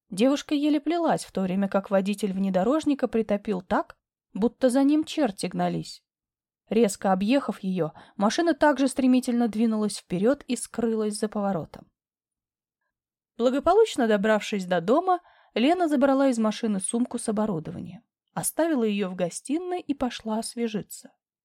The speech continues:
Приняв душ, девушка поужинала, а потом связалась со знакомым веб-дизайнером. На скромный взгляд Плюшки он был настоящим компьютерным гением, обладающим к тому же потрясающим чувством стиля.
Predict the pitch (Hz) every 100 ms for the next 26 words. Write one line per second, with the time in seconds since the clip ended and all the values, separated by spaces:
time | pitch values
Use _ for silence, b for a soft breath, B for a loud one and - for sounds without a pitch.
0 | _ _ _ _ _ - 233 226 208 185
1 | 254 320 - b b b 214 320 311 -
2 | - 285 294 370 349 330 311 302 - 269
3 | 254 - 262 - 208 214 262 269 - 254
4 | 214 220 214 247 233 220 185 202 - 208
5 | 185 160 160 - - _ _ _ _ _
6 | _ 233 254 - 302 277 254 226 208 247
7 | 359 - - 330 403 - - - - 226
8 | 220 240 247 - 202 196 233 311 294 311
9 | 302 302 311 294 302 254 214 156 147 180
10 | _ _ _ _ _ 196 190 180 170 226
11 | 202 214 190 - 190 226 320 294 262 254
12 | 220 - 240 254 - 254 240 214 208 202
13 | 208 - - 175 190